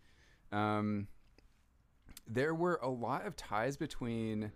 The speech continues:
this show and that show Babylon Five, which was kind of like a, um, a Star Trek plus time travel plus religion show that was on at the same time. Um, I read that apparently the space station crew,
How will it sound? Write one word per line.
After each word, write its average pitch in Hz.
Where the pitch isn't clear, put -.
this 110
show 107
and 101
that 98
show 104
Babylon 92
Five, 87
which -
was 101
kind 101
of 92
like 87
a, 82
um, 78
a 85
Star 85
Trek 82
plus -
time 82
travel 82
plus -
religion 104
show 123
that -
was 98
on 98
at 95
the 107
same 107
time. 107
Um, 92
I 95
read 107
that 101
apparently 120
the 101
space 92
station 104
crew, 90